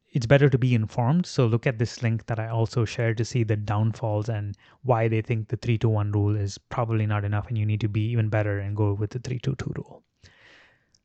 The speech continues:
That's it for the show, folks. Uh, I know this was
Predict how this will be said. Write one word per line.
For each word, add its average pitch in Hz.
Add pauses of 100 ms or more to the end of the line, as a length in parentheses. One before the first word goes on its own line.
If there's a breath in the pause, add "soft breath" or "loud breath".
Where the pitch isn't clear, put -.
(140)
That's 113
it 143
for 143
the 139
show, 127
folks. 127
Uh, 110 (280)
I 123
know 123
this 120
was 113